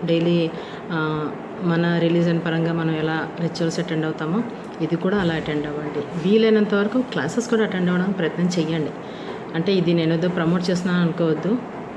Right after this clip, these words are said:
అంటే, ఎక్స్పీరియన్స్‌తో చెప్తున్నాను అనమాట. So, ఇంకా ముందు ఉందండి, చాలా మనం ఒక్కొక్క క్లాస్, ఒక్కొక్క క్లాస్ అటెండ్ అయ్యే కొద్దీ ఇంట్రెస్టింగ్గా ఉంటుందన్నమాట. So, అది మీ అందరికీ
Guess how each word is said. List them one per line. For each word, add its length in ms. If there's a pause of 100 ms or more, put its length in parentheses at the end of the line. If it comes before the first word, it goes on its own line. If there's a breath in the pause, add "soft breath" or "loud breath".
(140)
అంటే, 240 (160)
ఎక్స్పీరియన్స్‌తో 580
చెప్తున్నాను 480
అనమాట. 340 (600 loud breath)
So, 60
ఇంకా 300
ముందు 280
ఉందండి, 460 (200)
చాలా 480 (240)
మనం 400 (180)
ఒక్కొక్క 640
క్లాస్, 380
ఒక్కొక్క 280
క్లాస్ 240
అటెండ్ 260
అయ్యే 140
కొద్దీ 240
ఇంట్రెస్టింగ్గా 580
ఉంటుందన్నమాట. 680 (880 loud breath)
So, 80 (200)
అది 160 (320)
మీ 120
అందరికీ 260